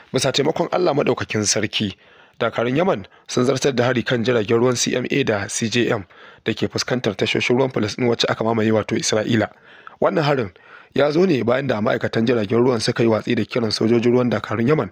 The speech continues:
wanda ya haɗa da sakonnin gargaɗi na harbi. Dakarun Yaman suna ƙara tabbatar da ci gaba da hana kai koman jiragen ruwan Isra'ila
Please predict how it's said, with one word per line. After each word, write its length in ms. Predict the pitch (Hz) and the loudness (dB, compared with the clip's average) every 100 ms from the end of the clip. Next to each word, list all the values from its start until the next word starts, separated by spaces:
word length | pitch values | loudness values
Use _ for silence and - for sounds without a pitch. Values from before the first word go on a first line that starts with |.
| - - - | -12 -20 -6
wanda 220 | 123 123 | -2 0
ya 100 | 117 | 0
haɗa 160 | 117 110 | 0 0
da 180 | 104 95 | -2 -4
sakonnin 440 | - 107 104 120 | -4 -2 0 0
gargaɗi 380 | 120 98 120 113 | 0 -2 -4 -2
na 80 | 104 | 0
harbi. 320 | 117 101 92 - - - - - - | 0 -2 -6 -10 -20 -20 -20 -16 -4
Dakarun 360 | 127 139 151 | -2 0 0
Yaman 260 | 208 156 101 | 0 0 -2
suna 260 | - 156 131 | 0 0 2
ƙara 220 | 131 120 | 0 0
tabbatar 460 | - 120 - 151 | -2 -2 0 0
da 80 | 123 | 0
ci 260 | 107 - 151 | -2 0 0
gaba 220 | 120 117 | 2 0
da 220 | 110 95 | 0 -4
hana 300 | - - 135 | -6 -2 -2
kai 160 | 117 127 | 0 0
koman 280 | - 110 117 | 0 0 2
jiragen 340 | 131 110 120 117 | 2 2 2 2
ruwan 160 | 131 | 2
Isra'ila 640 | - - 113 113 143 135 | 0 -2 -2 2 0 0